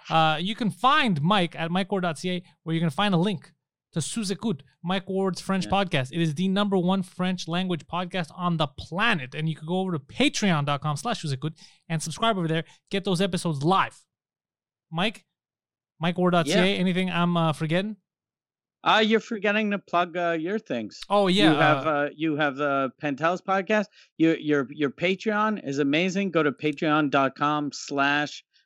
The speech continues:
Speaker 2: Pentelis.
Speaker 1: That's it. And then, uh,
Speaker 2: And,
Speaker 1: you get
Speaker 2: uh,
Speaker 1: bonus episodes. You get Pentelis live every Sunday. Uh, Poseidon is the Poseidon sixty-nine everywhere.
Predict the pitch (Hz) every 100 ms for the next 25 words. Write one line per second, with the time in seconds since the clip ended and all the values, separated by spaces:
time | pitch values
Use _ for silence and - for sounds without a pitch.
0 | _ 143 135 147 170 220 - - 139 202
1 | 226 - _ _ _ - 170 180 190 190
2 | 180 175 170 139 202 208 214 208 196 220
3 | 208 175 170 156 151 180 - 165 180 156
4 | 135 190 196 196 196 - - - 156 -
5 | 170 190 202 185 139 156 190 170 - 190
6 | 170 - 185 175 - 170 175 170 170 175
7 | 190 202